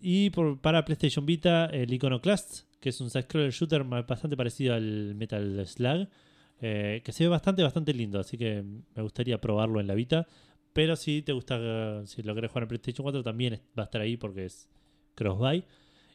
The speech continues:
Y el otro que van a dar para PlayStation Vita, un golazo, es el Papers, Please, eh,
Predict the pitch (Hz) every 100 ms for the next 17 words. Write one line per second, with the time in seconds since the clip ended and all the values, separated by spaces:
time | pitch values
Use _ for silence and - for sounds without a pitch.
0 | - 143 143 143 135 127 123 123 120 120
1 | 117 - 143 151 147 127 110 110 120 -
2 | 123 127 104 101 95 - 98 98 92 -
3 | 151 165 - _ _ _ _ _ - 101
4 | 92 87 85